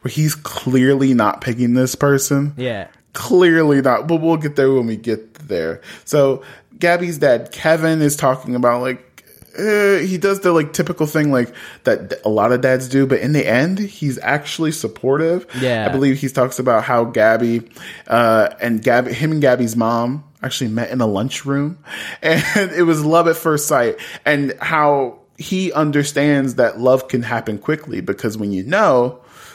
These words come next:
Speaker 1: you know. So when Gabby and Zach meet up outside, Zach says to have trust, just trust the process while Gabby is sobbing her eyes out.
Speaker 2: Mm.
Speaker 1: And while cry-, crying, Gabby says she wouldn't be doing this if she didn't believe that this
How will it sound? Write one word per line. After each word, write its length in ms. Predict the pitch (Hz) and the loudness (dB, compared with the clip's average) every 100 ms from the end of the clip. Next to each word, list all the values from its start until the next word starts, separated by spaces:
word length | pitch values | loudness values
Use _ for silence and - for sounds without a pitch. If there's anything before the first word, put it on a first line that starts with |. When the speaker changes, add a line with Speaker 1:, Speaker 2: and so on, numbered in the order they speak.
| - | -16
Speaker 1:
you 160 | - 104 | -6 -2
know. 320 | 104 98 60 - - - - - | 0 -2 -4 -10 -20 -20 -18 -2
So 160 | 165 | 0
when 160 | 156 160 | 2 2
Gabby 380 | 175 185 233 220 | 2 2 2 0
and 120 | 170 | 2
Zach 280 | 139 117 127 | 2 2 2
meet 160 | 123 | 2
up 120 | 117 | 4
outside, 640 | 117 92 - 131 127 123 - - - - | 2 2 2 2 4 2 0 -12 -20 -4
Zach 260 | 185 233 - | 0 0 -2
says 560 | - 180 175 151 - _ _ _ | 2 2 2 -2 -8 _ _ _
to 80 | 151 | -12
have 440 | - 180 185 170 | -6 -2 -2 -2
trust, 640 | - - 156 120 - - _ | -6 -4 0 0 -2 -14 _
just 280 | - 185 - | -6 -4 -4
trust 500 | - - 190 196 - | -8 -2 0 0 -2
the 60 | 170 | -8
process 800 | - 131 117 120 - 90 - 120 | -2 0 0 -2 -4 -4 -2 2
while 220 | 117 117 | 2 4
Gabby 400 | 117 110 113 110 | 4 4 4 0
is 140 | 110 | -2
sobbing 380 | - 110 107 110 | 0 2 2 -2
her 160 | 113 - | -6 -4
eyes 320 | 151 156 143 | 0 0 2
out. 240 | 147 131 123 | 4 4 0
Speaker 2:
Mm. 160 | 113 104 - - | -6 -12 -16 -4
Speaker 1:
And 140 | 123 123 | 0 2
while 200 | 151 160 | 2 0
cry-, 400 | - 185 196 180 - | 0 2 4 2 -2
crying, 560 | - 196 208 139 131 139 | -2 2 4 4 2 2
Gabby 340 | 160 185 196 | 2 2 0
says 300 | 214 185 180 | 0 2 2
she 160 | - 135 | 0 0
wouldn't 260 | 131 170 | 0 0
be 100 | 175 | 0
doing 320 | 165 156 139 123 | 2 4 4 4
this 220 | 120 117 | 2 0
if 140 | 107 | -6
she 120 | - 110 | -8 -2
didn't 240 | 123 127 | -2 0
believe 560 | 120 117 143 165 98 90 - - - | -4 -2 0 2 0 -2 -10 -14 -6
that 200 | 104 - | -6 0
this 360 | 147 165 - | 0 0 -4